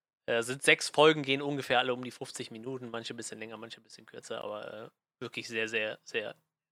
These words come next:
cool und sehenswert. Ist ja auch James Mason sehr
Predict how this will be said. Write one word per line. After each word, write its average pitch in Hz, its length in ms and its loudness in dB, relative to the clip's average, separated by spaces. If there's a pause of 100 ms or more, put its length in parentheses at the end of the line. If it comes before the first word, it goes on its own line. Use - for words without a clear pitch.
(360)
cool 127 180 2
und 110 120 -6
sehenswert. 117 460 -2
Ist - 360 -12
ja - 80 0
auch 113 160 -6 (300)
James 113 240 -4
Mason 117 300 -2
sehr 117 300 2